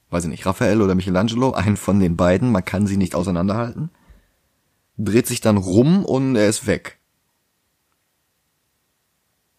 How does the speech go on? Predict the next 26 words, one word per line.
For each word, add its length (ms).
Charles 360
zieht 200
April 260
jedenfalls 380
von 120
der 100
Foot 220
Clan 200
Story 360
ab. 200
Er 100
wird 160
offensichtlich 460
von 140
Chief 220
Wiggum 220
erpresst, 600
der 180
offensichtlich 560
in 80
der 100
Tasche 260
des 160
Foot 180
Clans 260
steckt. 320